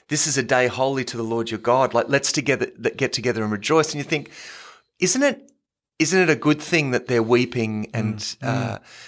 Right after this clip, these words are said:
Speaker 1: uh, over their sins? Well, yes, it is, because it's the, it's the, uh, it's the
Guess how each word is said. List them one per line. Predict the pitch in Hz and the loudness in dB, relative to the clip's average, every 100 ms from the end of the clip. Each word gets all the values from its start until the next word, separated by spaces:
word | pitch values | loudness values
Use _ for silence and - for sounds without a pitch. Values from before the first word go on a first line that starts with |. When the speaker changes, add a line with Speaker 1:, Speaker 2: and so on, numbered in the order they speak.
| - | -10
Speaker 1:
uh, | 123 120 | -4 0
over | 127 113 | 0 0
their | 110 104 | -2 -2
sins? | - 139 - | 0 -2 0
Well, | 214 - | 0 0
yes, | 170 226 - - | 0 2 2 2
it | 151 | 4
is, | 185 170 | 4 4
because | 156 139 | 0 -2
it's | 139 - | -2 -2
the, | 120 - | -6 -6
it's | 135 - | -4 -4
the, | 127 117 113 - - - - - | -2 -4 -6 -14 -20 -20 -20 -6
uh, | 123 110 - | -4 -4 -6
it's | 131 - | -4 -4
the | - 120 113 | -2 -2 -2